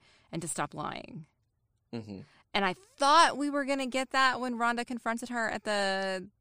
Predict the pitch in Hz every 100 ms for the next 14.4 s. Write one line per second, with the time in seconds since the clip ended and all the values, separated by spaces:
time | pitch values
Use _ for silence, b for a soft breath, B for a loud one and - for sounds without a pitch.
0 | _ _ _ 185 180 180 175 220 262 262
1 | - _ _ _ _ _ _ _ - 180
2 | 190 180 165 151 - 165 170 160 - -
3 | - - _ 175 156 160 b b b -
4 | - 156 - 214 233 214 208 196 190 185
5 | 202 170 - - 247 196 165 156 147 170
6 | 175 175 175 - 180 156 180 175 160 151
7 | 156 151 - - 143 156 - 151 165 156
8 | 147 - 151 - 156 156 _ _ _ 156
9 | 151 - 143 - 76 71 - - b b
10 | b b b - 339 - - - _ _
11 | _ - 240 151 139 185 156 180 170 165
12 | 143 226 - - _ _ _ _ _ 117
13 | 139 226 220 175 147 - 226 180 185 220
14 | 196 214 214